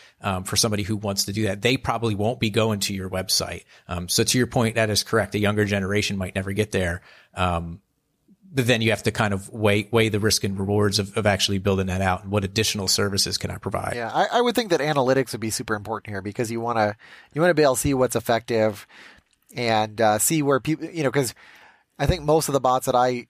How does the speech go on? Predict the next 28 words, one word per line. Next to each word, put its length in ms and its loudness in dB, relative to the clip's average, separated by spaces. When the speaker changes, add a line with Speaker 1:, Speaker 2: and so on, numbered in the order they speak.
Speaker 2:
go 220 0
to, 180 -2
I'll 240 6
ask 120 -2
a 60 2
question, 480 -2
it 60 -6
gives 160 -2
me 80 -10
a 60 -4
stupid 300 -6
response, 540 -4
and 100 -8
I 60 -8
close 380 -6
it. 120 -8
Like, 140 -4
it 60 2
would 80 -2
be 100 0
useful 400 2
for 140 0
the 260 2
bot 260 0
creator 380 -4
to 120 -10
know 280 -4
that. 400 -6